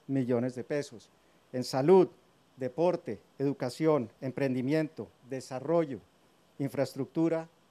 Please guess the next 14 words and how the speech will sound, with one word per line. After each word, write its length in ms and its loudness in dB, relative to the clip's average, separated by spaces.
pública 640 0
y 80 -6
comunitaria. 680 -4
Todas 360 2
estas 340 -6
inversiones 640 -6
fortalecen 680 -6
la 140 -8
presencia 460 -10
de 60 -6
Ecopetrol 520 -6
en 100 -6
la 80 -4
región, 420 -8